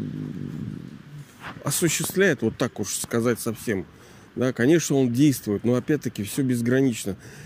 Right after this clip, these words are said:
С одной стороны есть, э, судьба, с другой стороны есть законы, с третьей стороны есть, э, законы мироздания, не просто в физическом мире, да, есть же физические законы, мы знаем, там, тяготение всякие там,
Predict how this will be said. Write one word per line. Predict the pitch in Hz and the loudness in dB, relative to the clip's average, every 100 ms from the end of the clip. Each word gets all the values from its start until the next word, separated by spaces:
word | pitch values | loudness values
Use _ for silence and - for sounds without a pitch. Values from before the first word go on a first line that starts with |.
| - - - - | -20 -20 -20 -6
С | - | 0
одной | 135 151 135 | 6 6 6
стороны | - 110 104 | 2 0 2
есть, | 104 107 120 - - | 2 4 4 2 -6
э, | 127 113 104 98 92 | -4 -2 -2 -4 -6
судьба, | - 127 101 143 185 | -2 -2 2 2 2
с | 175 | 2
другой | 117 123 135 | 0 4 4
стороны | 120 117 110 107 | 4 0 2 2
есть | 101 127 117 - - - - - - - | 4 4 4 -2 -14 -18 -20 -20 -20 -10
законы, | 104 127 - 175 180 175 165 - - - | -2 -2 6 8 8 6 4 -2 -20 -16
с | - | -4
третьей | - 147 117 110 | 2 2 2 -2
стороны | - 123 120 | 0 2 2
есть, | 113 120 - - | 4 2 0 -2
э, | 110 104 101 | 0 0 0
законы | 98 131 - 160 139 | 0 -2 2 4 6
мироздания, | 135 143 131 117 165 160 139 | 6 4 2 2 2 4 4
не | 139 | 2
просто | - 208 - 143 | 4 2 2 0
в | |
физическом | 170 160 151 147 139 - 127 | 2 2 2 -2 -4 2 4
мире, | 135 98 | 4 4
да, | 95 156 | 4 4
есть | 127 120 | 4 4
же | 110 123 - - - | 2 0 -2 -16 -2
физические | 147 202 220 - 147 | 2 4 2 0 -2
законы, | 117 123 120 95 92 | 0 0 0 0 0
мы | 101 | 0
знаем, | 127 151 98 | 2 0 0
там, | 95 87 - - - | -2 -6 -10 -18 -10
тяготение | - 98 110 - 190 160 135 | -4 0 0 2 4 6 4
всякие | - 120 113 | 0 -2 -2
там, | 101 101 | -2 -2